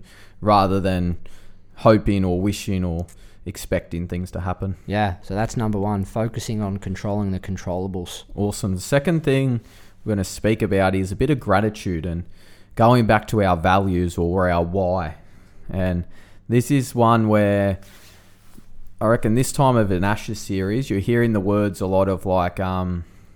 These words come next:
Speaker 1: draining, emotionally draining. Um, it's been a long series. I've heard that saying so much from both teams. "It's been a long series, you know,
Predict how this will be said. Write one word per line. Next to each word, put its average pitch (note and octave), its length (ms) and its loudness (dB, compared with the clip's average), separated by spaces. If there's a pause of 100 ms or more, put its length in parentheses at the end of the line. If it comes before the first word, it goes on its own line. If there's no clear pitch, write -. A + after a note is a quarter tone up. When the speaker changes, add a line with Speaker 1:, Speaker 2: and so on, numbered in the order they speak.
(220)
Speaker 1:
draining, G2 560 0
emotionally G2 640 0
draining. F#2 600 0 (420)
Um, F2 420 -2
it's C#2+ 140 -8
been F2 180 0
a E2+ 60 0
long F#2+ 340 0
series. F#2+ 680 -4
I've D2+ 180 -4
heard F#2+ 240 0
that F2+ 200 -2
saying F2 360 -2
so F#2 300 0
much F2 320 -4
from F2+ 220 -6
both F#2 380 0
teams. F#2 340 -4
"It's - 100 -14
been F2+ 160 -4
a F2 60 -4
long G2+ 300 2
series, G2 420 0
you F#2+ 80 -2
know, F2+ 220 0